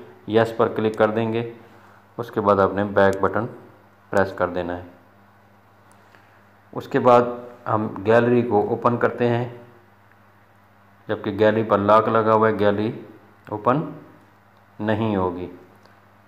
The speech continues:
अगर open करना है तो आपने वही password देना है, gallery open हो जाएगी। अगर कोई दूसरा शख्स इसको ओपन करने की कोशिश करेगा तो उसकी पिक्चर किस तरह बनेगी,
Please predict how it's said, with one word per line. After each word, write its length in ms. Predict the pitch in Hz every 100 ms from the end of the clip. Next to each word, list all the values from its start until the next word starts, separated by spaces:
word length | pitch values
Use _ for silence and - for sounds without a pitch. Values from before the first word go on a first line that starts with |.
| _ _ _ _ _ _ _
अगर 180 | 104 107
open 280 | 110 131 123
करना 240 | 123 120
है 80 | 117
तो 100 | 117 113
आपने 240 | 110 110
वही 240 | 107 110 110
password 420 | 107 101 101 110 - - - _ _ _ -
देना 260 | 104 113 117
है, 240 | 117 117 - - _ _ 98
gallery 300 | 101 101 107
open 300 | 98 113 170 - - -
हो 80 | 104
जाएगी। 400 | 101 95 90 87 - - _ _ -
अगर 180 | 107 117
कोई 160 | - 110
दूसरा 360 | 110 127 143 135
शख्स 300 | 131 120 -
इसको 440 | 113 - - 117 -
ओपन 320 | 113 127 120
करने 260 | 117 117
की 100 | 107 107
कोशिश 400 | 113 117 131 -
करेगा 420 | 113 107 104 110 - - - _ _ _ _ _ _ _ _ _ _ _ _ -
तो 80 | 113
उसकी 220 | 110 123
पिक्चर 420 | 117 117 117 113 -
किस 220 | 113 -
तरह 140 | 117
बनेगी, 440 | 117 117 110 120